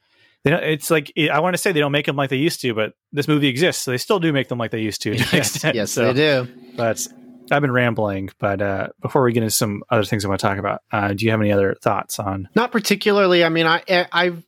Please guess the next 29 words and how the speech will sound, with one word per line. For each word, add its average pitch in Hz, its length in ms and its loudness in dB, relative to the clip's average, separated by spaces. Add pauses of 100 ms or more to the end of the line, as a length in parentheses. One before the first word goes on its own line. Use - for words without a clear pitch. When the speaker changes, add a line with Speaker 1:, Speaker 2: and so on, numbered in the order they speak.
Speaker 2:
did 196 200 0
find 170 300 0
it 151 100 2
interesting. 139 580 0
Like, 123 320 -6
I 127 100 2
was 123 140 0
talking 139 240 0
to 127 60 0
Kat 120 220 0
a 113 40 -2
lot 113 300 2
about 104 340 -2 (100)
how 113 280 -4
I, 110 500 -4 (120)
'cause - 340 -4
we 139 80 2
all 120 120 4
watch 113 240 0
movies 104 240 0
differently 113 540 -2
and 104 100 -2
we 101 100 -4
kinda 107 160 -2
step - 260 -2
away 110 120 2
with 104 120 0
different 107 280 -8
things. 104 320 -4